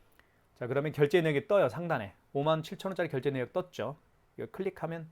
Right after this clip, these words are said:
다시 영수증이 나타날 거예요. 이렇게 오만 칠천 원짜리 영수증이, 그죠? 삼 개월로 거래를 했던 영수증이 나타나죠. 자, 그럼 이걸 취소할 거니까 밑에 결제 취소를 눌러주시면 결제 취소. 자,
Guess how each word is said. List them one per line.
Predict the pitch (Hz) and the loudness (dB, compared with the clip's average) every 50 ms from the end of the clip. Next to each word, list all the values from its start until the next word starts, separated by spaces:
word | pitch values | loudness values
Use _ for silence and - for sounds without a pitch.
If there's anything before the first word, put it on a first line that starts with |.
| - _ | -20 _
다시 | - 135 131 - 147 | -8 -6 -4 -2 -2
영수증이 | 127 135 - - 151 135 | -2 -2 -4 -6 -6 -4
나타날 | 113 101 - 110 104 104 107 | -6 -6 -6 -8 -10 -10 -6
거예요. | - 143 123 101 104 131 | -4 -4 -4 -2 -4 -6
이렇게 | 127 110 104 - - | -8 -10 -12 -12 -10
오만 | 101 104 113 117 | -10 -10 -10 -10
칠천 | - 143 135 - 151 | -10 -12 -10 -10 -10
원짜리 | 135 113 - 110 104 | -10 -10 -10 -10 -10
영수증이, | 101 107 - - - 104 95 110 147 175 - _ _ _ _ _ _ _ _ | -12 -12 -14 -14 -14 -12 -10 -10 -10 -10 -12 _ _ _ _ _ _ _ _
그죠? | 143 131 - 185 - _ _ _ _ _ _ _ _ _ _ _ _ _ | -10 -10 -10 -12 -12 _ _ _ _ _ _ _ _ _ _ _ _ _
삼 | - - 170 175 | -10 -8 -6 -4
개월로 | 165 170 165 160 156 143 | -2 -2 0 0 -2 -2
거래를 | - 113 113 113 110 113 | -4 -8 -10 -10 -10 -10
했던 | 143 - - 143 117 | -8 -6 -6 -6 -4
영수증이 | 110 117 120 - - 131 | -6 -10 -10 -10 -10 -8
나타나죠. | 113 104 - - - 113 104 - - 160 160 - _ _ _ _ _ _ _ _ _ _ _ - _ _ _ _ _ _ _ - _ _ _ _ _ _ _ _ _ _ _ _ _ _ _ _ _ _ | -8 -8 -8 -8 -10 -10 -8 -8 -8 -8 -8 -10 _ _ _ _ _ _ _ _ _ _ _ -20 _ _ _ _ _ _ _ -20 _ _ _ _ _ _ _ _ _ _ _ _ _ _ _ _ _ _
자, | - 120 101 101 - | -18 -18 -18 -14 -6
그럼 | 139 143 143 | -4 -2 -2
이걸 | 135 127 160 170 | -2 -2 -2 -2
취소할 | 156 - 214 - 240 240 240 | -2 -4 -4 0 0 0 0
거니까 | 240 185 143 127 117 - 185 165 120 90 - _ _ _ _ _ _ - | 0 -2 -2 -2 -2 -2 -2 -2 -2 -4 -10 _ _ _ _ _ _ -8
밑에 | 156 156 - 139 123 131 135 | -8 -4 0 0 0 0 0
결제 | - - 143 131 143 | -2 -4 -6 -6 -6
취소를 | - - - 185 160 | -8 -4 -2 -2 -2
눌러주시면 | 123 127 127 131 117 - 123 123 131 170 208 208 - _ _ _ _ _ _ _ _ - | -2 -2 -2 -4 -4 -6 -4 -4 -2 -2 -4 -6 -10 _ _ _ _ _ _ _ _ -8
결제 | - 135 - 143 | -6 -4 -4 -4
취소. | - - 196 - 143 113 113 151 185 - _ _ _ _ _ _ _ _ _ _ _ _ _ _ _ _ _ _ _ _ _ _ _ _ | -4 -4 -2 -2 -2 -2 0 -2 -4 -6 _ _ _ _ _ _ _ _ _ _ _ _ _ _ _ _ _ _ _ _ _ _ _ _
자, | - - - 107 98 | -14 -12 -10 -10 -12